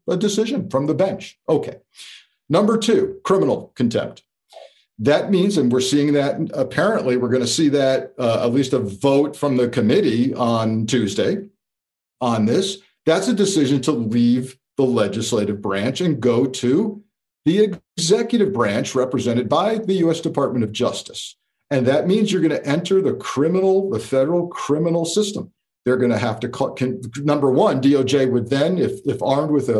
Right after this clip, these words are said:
a whole House vote for contempt, a D O J would have to weigh in,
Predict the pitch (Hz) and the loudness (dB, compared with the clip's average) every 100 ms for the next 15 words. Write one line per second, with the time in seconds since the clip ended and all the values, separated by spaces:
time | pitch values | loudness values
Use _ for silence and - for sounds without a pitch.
0 | 104 104 107 139 120 135 - 123 127 190 | 0 -2 0 -2 0 -2 -2 0 2 0
1 | 196 - _ _ _ _ _ _ - 143 | -2 -14 _ _ _ _ _ _ -4 -2
2 | 202 180 120 110 104 - - 120 120 139 | 0 0 0 0 -4 -10 -6 -2 2 2
3 | 123 135 135 123 123 120 104 110 123 170 | 2 0 2 0 -2 -2 0 2 2 2
4 | 139 277 | 0 -2